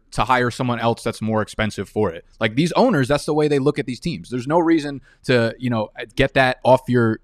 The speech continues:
uh, off your plate and have to reinvent the running back position when James Robinson was amazing last year. Is there a chance that they, they grab a free agent or, like, a, a day three running back? Like, obviously, of course, that might happen, and James Robinson's not gonna get ninety-eight percent of touches, but he can still very, very, very much be,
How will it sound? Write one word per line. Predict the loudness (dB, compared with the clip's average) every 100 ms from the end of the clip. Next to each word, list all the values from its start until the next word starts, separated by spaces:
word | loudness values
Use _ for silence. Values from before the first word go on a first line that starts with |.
| -2
uh, | 2
off | 4 2
your | 0
plate | -2 -2 -2 -4
and | -6 -4
have | -4 -4
to | -2 -6
reinvent | -6 -8 -8 -8 -8 -8 -8 -6
the |
running | -4 -2
back | -4 -6
position | -8 -12 -8 -8 -8 _
when | 0
James | 0 2
Robinson | 2 0 -2 -6
was | -4
amazing | -4 -4 -6
last | -14 -16
year. | -20 -20 _ -2
Is | 2
there | 4 4
a |
chance | 2 -4 -4
that | -4
they, | -6 -8 -8
they | -6
grab | -2 -2
a | -2
free | -4 -2
agent | 0 0 0
or, | 0
like, | -2 -4
a, | -8 _ _
a | -12
day | -4 -4 -4
three | -4 -2
running | -2 -2
back? | 0 0
Like, | 0 0
obviously, | 0 -2 -12 -12
of | -6
course, | -4 -4 -6
that | -6 -4
might | -2 -2
happen, | -2 -2
and | -4
James | -4 -2
Robinson's | -4 -4 -6
not | -6
gonna | -4
get | -6
ninety-eight | -6 -8 -8 -10
percent | -8 -8
of | -6
touches, | -8 -8 -12 _ _
but | -4
he | -2
can |
still | 0 0 0
very, | 2 2 2
very, | 2 2 0
very | 0 0 0
much | 0 -4 -4
be, | -6 -4